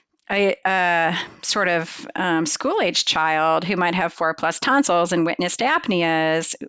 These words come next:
in whom you think a clinical diagnosis of sleep apnea is, is pretty apparent, who maybe has a surgeon who desires a positive sleep test, um, before, before adenotonsillectomy? That might be a case in which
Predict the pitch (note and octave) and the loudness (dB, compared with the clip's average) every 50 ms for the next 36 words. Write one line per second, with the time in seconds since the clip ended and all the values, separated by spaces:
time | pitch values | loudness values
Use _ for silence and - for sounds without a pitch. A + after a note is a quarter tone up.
0 | - - - - G3 F#3+ F#3+ F3+ G#3+ G3+ G3 F#3+ F#3 F#3+ F#3 - A#3+ B3 F#3+ E3+ | -16 -12 -8 -4 -4 -2 -2 0 0 0 0 0 -2 -2 -2 -2 -2 -2 -2 -2
1 | - - - A#3+ A#3+ A#3+ - G#3+ G3+ G3 G3 F3 F3+ F3 E3 F3 F3 F3 - - | -4 -4 -2 -2 -2 0 0 0 0 2 2 2 0 0 0 0 0 0 0 -2
2 | E3+ E3 - - E3 E3 - - F3+ E3+ - D#3+ D#3+ E3+ - - F3 E3 E3 E3 | -2 -2 -2 -4 -6 -6 -6 -6 -8 -6 -4 -4 -4 -4 -4 -2 -2 0 2 2
3 | E3 D#3+ D#3 D3+ D3 - - - - F#3 E3 E3 E3 D#3+ D#3+ D#3 - - - - | 2 2 0 0 -2 -4 -6 -4 -4 -2 0 0 0 0 0 -2 -4 -6 -10 -12
4 | - - A#3 G#3+ G3 F3 E3 - - A#3 A3 G#3+ G3 F3+ E3+ E3+ D#3+ - - - | -6 -4 -2 0 0 -2 -2 -2 0 2 4 4 4 4 4 4 2 0 -2 -8
5 | - - - - - - - C4 B3 B3 A#3+ A#3 A#3 G#3 A3 G3 F#3 F#3 - - | -12 -10 -10 -12 -12 -4 0 2 4 4 4 4 2 2 2 2 0 0 0 0
6 | F3 F3+ F3 - F3 E3 E3+ D#3 F3+ E3 D#3+ D#3+ D#3+ E3 E3 E3+ F#3+ F#3 F3 F3 | 0 0 2 2 0 0 0 0 0 -2 -2 -2 -2 -2 -2 -2 -2 -2 0 0
7 | E3 E3 E3 D#3+ D#3+ D#3+ D#3+ D#3+ E3 - - - E3 D#3+ D#3+ D#3 D3+ D3+ D3+ D3+ | 0 0 2 2 2 2 2 2 0 -2 -2 -2 -2 0 0 0 0 0 0 0
8 | D3+ - - - E3+ E3+ E3 E3 D#3+ D#3+ D3+ - - F#3+ G3 - - F3 - - | -2 -2 -2 -2 -2 0 0 0 -2 -2 -4 -4 -6 -6 -6 -4 -4 -4 -2 -2
9 | - - - - - - - F3+ E3 D#3+ D#3+ D#3 F3 - - - E3 E3 D#3+ D#3+ | -4 -4 -6 -8 -10 -6 -4 -2 -2 -2 -2 -2 -4 -6 -6 -6 -4 -2 0 0
10 | D#3 D3+ D3+ D#3 - - - - F3+ - F3 - - E3+ D#3+ D#3 D3+ D3+ - - | 2 2 0 0 -2 -4 -8 -10 -8 -6 -6 -6 -6 -4 -2 0 0 0 0 -2
11 | E3+ D#3+ D#3+ D3+ D3 - C3+ - D4 - - D3 C#3+ - - D#3 D3 D3+ D3 D3+ | 0 0 0 -2 -2 -2 -4 -4 -4 -4 -4 -6 -6 -4 -4 -4 -4 -2 -2 -2
12 | F3+ G3 F#3 F#3 F#3+ - - - E3 D#3+ D#3+ - - D#3+ D#3 D3+ - E3+ D#3 D#3 | -2 -2 -2 -2 -4 -4 -4 -4 -4 -4 -4 -4 -4 -4 -4 -2 -2 -2 -2 0
13 | D#3 D3+ D3+ D3 - | 0 -2 -2 -4 -4